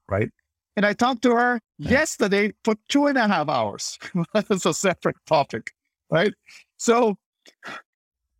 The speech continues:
Speaker 2: You should, you should start a, another podcast with your
Speaker 1: Yeah, I
Speaker 2: mom.
Speaker 1: seriously should.
Speaker 2: <laughs>
Speaker 1: Um, but, but I, you know, so I didn't go to the gym, but,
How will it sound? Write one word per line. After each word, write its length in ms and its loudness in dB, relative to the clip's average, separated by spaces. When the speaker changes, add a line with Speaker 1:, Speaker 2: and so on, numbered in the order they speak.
Speaker 2:
You 100 0
should, 220 2
you 120 4
should 200 0
start 340 2
a, 340 2
another 320 2
podcast 460 0
with 80 2
your 100 4
Speaker 1:
Yeah, 160 2
I 60 2
Speaker 2:
mom. 140 2
Speaker 1:
seriously 380 2
should. 320 0
Speaker 2:
<laughs> 120 0
Speaker 1:
Um, 460 2
but, 500 0
but 180 0
I, 300 0
you 160 0
know, 300 0
so 180 2
I 100 2
didn't 220 4
go 140 4
to 100 2
the 100 0
gym, 220 -8
but, 160 2